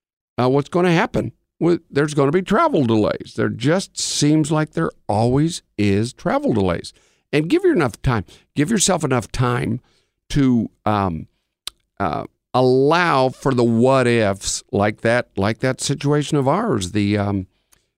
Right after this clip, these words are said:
uh, the, the, uh, icing of the plane, de-icing of the plane. We, we, it cost us forty-five minutes, and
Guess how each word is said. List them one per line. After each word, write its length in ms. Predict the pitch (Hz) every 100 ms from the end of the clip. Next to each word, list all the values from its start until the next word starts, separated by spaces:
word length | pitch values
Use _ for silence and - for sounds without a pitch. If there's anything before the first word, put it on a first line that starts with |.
| -
uh, 260 | 101 98 95
the, 380 | - 107 98 87
the, 420 | 143 107 98 101 98
uh, 120 | 92 -
icing 340 | 131 131 180 160
of 100 | 131
the 60 |
plane, 220 | 117 196
de-icing 480 | 135 110 117 120 143
of 80 | 135
the 80 | 127
plane. 320 | - 190 - - _ _
We, 320 | 117 160 - -
we, 180 | 113 -
it 160 | 135 -
cost 260 | 147 143
us 100 | 156
forty-five 480 | - 113 117 135 127
minutes, 340 | 156 175 110
and 180 | 107 98